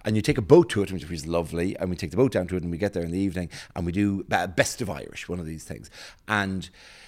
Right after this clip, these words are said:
it had been marketed to the wrong people in Sydney. It was marketed to the lads who've been here for fifty years, and there was Irish dancers. They asked, "Can we put some Ir-, we, we have an Irish dancing troupe, can they come on and do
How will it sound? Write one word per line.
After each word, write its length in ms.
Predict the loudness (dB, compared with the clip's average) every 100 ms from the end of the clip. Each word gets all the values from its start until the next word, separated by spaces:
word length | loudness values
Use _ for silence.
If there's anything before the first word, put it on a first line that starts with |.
| -18 0
it 160 | 2 2
had 320 | 2 0 0
been 220 | 0 0
marketed 480 | 2 0 0 -4 -6 -10 -18 -10
to 100 | -6
the 100 | -6
wrong 500 | -4 4 6 6 2
people 280 | -2 -2 -4
in 100 | -6
Sydney. 320 | -4 -4 -6
It 60 |
was 100 | -8
marketed 400 | -4 -4 -6 -10 -12
to 100 | -8
the 200 | -8 -8 -6
lads 300 | -6 -6 -8
who've 100 | -8
been 120 | -6
here 200 | -4 -6
for 140 | -8
fifty 380 | -10 -10 -8 -6
years, 520 | -4 -4 -6 -10 -14 -12
and 260 | -8 -6 -6
there 140 | -6
was 160 | -6 -8 -2
Irish 320 | 0 0 -4
dancers. 640 | -2 -2 -2 -2 -4 -4 -12
They 140 | -2 0
asked, 180 | 0 -4
"Can 60 | -6
we 60 |
put 140 | -6 -4
some 100 | -2
Ir-, 120 | 0
we, 140 | 0 0
we 100 | 0
have 60 |
an 80 | 0
Irish 140 | 0
dancing 240 | 0 0 -2
troupe, 160 | -4 -4
can 100 | -4
they 80 |
come 160 | -4 -2
on 80 | -4
and 80 | -2
do 220 | -2